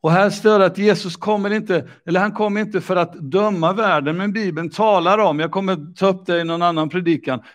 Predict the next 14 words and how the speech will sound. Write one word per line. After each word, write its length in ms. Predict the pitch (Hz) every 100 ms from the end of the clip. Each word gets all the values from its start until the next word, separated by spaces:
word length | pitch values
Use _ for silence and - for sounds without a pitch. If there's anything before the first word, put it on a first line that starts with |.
| _
Bibeln 360 | - 214 190 180
talar 400 | 226 214 180 190
om 160 | 196
att 220 | 180 - _ _ _ _
en 320 | 208 262 294
dag 340 | 208 135 104 101
så 160 | -
kommer 500 | - 214 170 127 180
vi 160 | 220 214
alla 340 | 208 165 123
stå 460 | 117 - 143 110 95 _ _ -
inför 400 | 156 120 135 131
Guds 420 | 127 117 - -
tron. 480 | 135 120 104 104